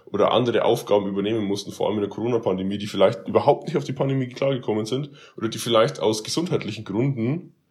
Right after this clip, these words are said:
auch, ähm, ja, schlecht an der,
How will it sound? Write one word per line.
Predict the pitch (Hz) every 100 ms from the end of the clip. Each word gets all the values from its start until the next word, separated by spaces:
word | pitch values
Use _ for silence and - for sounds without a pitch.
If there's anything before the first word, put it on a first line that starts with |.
| _ _ -
auch, | - 110 110 -
ähm, | 98 107 107 110 110 107 107 98
ja, | 82 101 -
schlecht | - - 101 117 - - - _ -
an | - 117 113
der, | 107 110 104 107 107